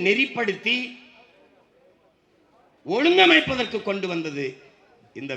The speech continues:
வேதங்கள், இந்த புராணங்கள், இந்த இதிகாசங்கள் என்று நம்பப்படுகிறது.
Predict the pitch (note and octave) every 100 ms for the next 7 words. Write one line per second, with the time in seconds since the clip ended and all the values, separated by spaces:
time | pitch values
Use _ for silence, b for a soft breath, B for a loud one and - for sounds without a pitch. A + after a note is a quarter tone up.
0 | B2+ C#3+ C3 A2+ A#2+ E3+ C#3 B2+ G#2 B2+
1 | C3+ A#2+ G#2+ A#2+ D#3+ C#3 C3+ D3+ D3+ C3+
2 | C3 G#2+ G2 A#2+ F#3 G#3+ G#3+ G#3 E3 C3+
3 | -